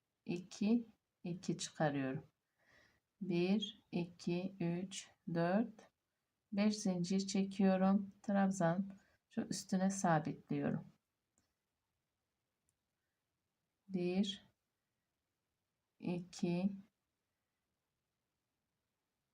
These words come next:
üç, dört tane sık iğne dolduruyoruz hanımlar. Beşinci sık iğnemizi tekrar tığ battığın içine sabitledim.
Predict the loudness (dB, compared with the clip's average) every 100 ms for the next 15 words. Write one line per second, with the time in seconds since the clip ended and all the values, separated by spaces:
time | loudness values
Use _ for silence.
0 | -8 -2 2 2 -2 -12 -20 _ _ -20
1 | -20 -8 2 4 4 4 4 6 4 2
2 | -2 0 2 2 2 2 2 0 0 -2
3 | -4 -2 0 0 -4 -2 0 2 2 2
4 | 0 -2 -2 0 2 2 2 0 -4 -2
5 | -2 -2 4 4 4 -2 -20 -20 -20 _
6 | 2 4 4 2 2 2 0 4 4 4
7 | 6 6 6 -2 -2 -2 -2 -4